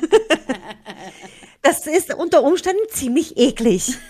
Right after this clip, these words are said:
Speaker 1: <laughs>
Speaker 2: Und als Erwachsene kann man das natürlich abwägen und sagen, „Ja, das sind Bakterien, alle haben da in-, hingeatmet, äh, und wegen Corona, bla, bla, bla.“ Als Erwachsene weiß man das alles schon irgendwie und als Kind denkt man, „Geil, da können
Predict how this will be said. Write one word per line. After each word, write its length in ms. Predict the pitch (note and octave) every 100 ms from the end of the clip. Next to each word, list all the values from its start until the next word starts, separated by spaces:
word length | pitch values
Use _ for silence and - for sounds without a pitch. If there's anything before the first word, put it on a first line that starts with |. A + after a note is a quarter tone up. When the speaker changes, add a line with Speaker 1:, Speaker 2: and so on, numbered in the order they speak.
| C4
Speaker 1:
<laughs> 220 | - E4
Speaker 2:
Und 100 | B3
als 140 | A#3+
Erwachsene 440 | B3 A3 F4 - G#4
kann 120 | G#4+ D#4
man 80 |
das 100 | C#4+
natürlich 280 | C4 - C4
abwägen 320 | D4 - A#3+
und 40 | G#3+
sagen, 260 | G3+ A3
„Ja, 100 | G3
das 80 | G#3+
sind 60 | F3+
Bakterien, 400 | F#3+ - A3 G#3+
alle 140 | F#3+
haben 120 | F#3+ F#3+
da 80 |
in-, 180 | F#3 A3+
hingeatmet, 840 | F#3 B3 A3 G#3 F#3 G3+ G3 F#3+ - - - -
äh, 200 | G3+ F#3+
und 140 | G#3
wegen 160 | G3+ G3+
Corona, 400 | G3+ G3 B3 B3
bla, 200 | G3+ F#3+
bla, 140 | F#3 F3+
bla.“ 200 | B3 F#4 - _ -
Als 140 | B3+
Erwachsene 380 | G#3 A3 - C#4+
weiß 200 | C4 F#4+
man 100 | E4+
das 140 | B3
alles 260 | - G3 G#3+
schon 140 | A3+
irgendwie 400 | G3 F#3+ G3+ A3+ A#3
und 80 |
als 200 | A3+ G3+
Kind 200 | - E4
denkt 140 | D4+ B3
man, 240 | D4+ B3+ -
„Geil, 440 | F#4 F4 G#3+ A3+ -
da 120 | D4+
können 160 | -